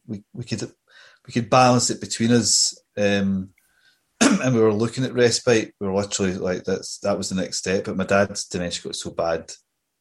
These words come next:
he was falling over in the house so many times. He was, he was actually hurting himself and stuff, um, ac-, you know, accidentally. Um,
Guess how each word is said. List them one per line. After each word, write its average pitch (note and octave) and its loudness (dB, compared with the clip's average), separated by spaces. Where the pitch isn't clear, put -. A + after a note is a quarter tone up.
he F#2 -10
was E2+ -6
falling F2 0
over E2+ -6
in F2 -8
the E2 -10
house F2 -4
so - -6
many F2 -8
times. G2 0
He F2+ -10
was, E2 -10
he F2+ -12
was E2 -14
actually - -4
hurting F#2+ -4
himself F#2 -4
and F#2 -12
stuff, - -4
um, E2+ 0
ac-, F2 -6
you F#2 -8
know, D#2 -8
accidentally. G2 -6
Um, E2+ -2